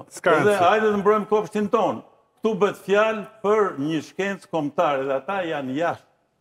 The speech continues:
Speaker 2: jashtë kësaj shkence. Nuk është, mos ketë merak ajo, vetëm albanologji nuk bëhet atje. Paktën për arkeologjin, po them s'ka albanologji. Kanë meritat e tyre,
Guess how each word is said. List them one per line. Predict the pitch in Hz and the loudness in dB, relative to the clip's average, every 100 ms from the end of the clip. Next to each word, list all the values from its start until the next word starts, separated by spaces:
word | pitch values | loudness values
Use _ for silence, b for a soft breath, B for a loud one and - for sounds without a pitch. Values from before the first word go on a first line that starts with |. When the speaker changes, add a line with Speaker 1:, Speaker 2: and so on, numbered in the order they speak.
| _ | _
Speaker 2:
jashtë | 110 139 170 156 _ _ _ _ _ _ _ | -6 -4 -4 -8 _ _ _ _ _ _ _
kësaj | - 170 139 | 0 0 0
shkence. | - 117 - - _ _ _ | -6 -6 -8 -18 _ _ _
Nuk | 147 175 | -8 -4
është, | 196 147 - _ | -4 -6 -14 _
mos | 139 139 - | -6 -6 -6
ketë | 185 175 | -8 -2
merak | 180 175 143 | 2 2 2
ajo, | 120 131 170 b b - | -2 -4 -6 b b -6
vetëm | 175 196 196 | -4 0 2
albanologji | 180 175 185 185 180 175 185 190 | 2 2 2 2 2 0 -2 -4
nuk | 151 | -4
bëhet | 120 127 107 | -4 -4 -4
atje. | 101 113 110 _ _ - | -6 -8 -16 _ _ -2
Paktën | 202 196 175 143 | 0 0 -4 -4
për | 202 190 151 127 | -2 0 -2 -2
arkeologjin, | 147 139 151 135 135 135 202 202 | -2 -2 -2 0 -2 -2 -8 -8
po | 147 | -8
them | 127 175 | -6 -8
s'ka | 151 _ 160 | -8 _ -6
albanologji. | 139 131 120 104 95 98 b b - | -6 -6 -8 -10 -12 -16 b b -4
Kanë | 196 196 | -2 0
meritat | 180 156 143 123 | 0 0 0 -2
e | 110 | -2
tyre, | - 202 208 | -2 0 0